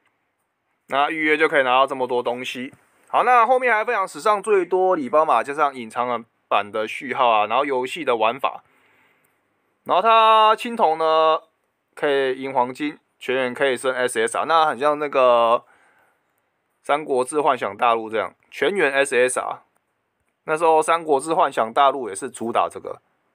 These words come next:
可以全员升S S R。子龙啊、舜啊、一辉、星矢，然后冰河大家喜欢的角色，好，大家可以自己参考一下。最初的感动，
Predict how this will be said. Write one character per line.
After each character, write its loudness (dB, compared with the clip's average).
可 0
以 -2
全 -6
员 -6
升 -6
S -8
S -10
R。 -14
子 -4
龙 2
啊、 2
舜 -2
啊、 2
一 -6
辉、 2
星 -6
矢， -10
然 -6
后 0
冰 -6
河 2
大 2
家 2
喜 -8
欢 0
的 -6
角 -6
色， -8
好， -8
大 0
家 0
可 -4
以 -4
自 -14
己 -8
参 -8
考 -4
一 -14
下。 -8
最 0
初 -2
的 2
感 -4
动， -2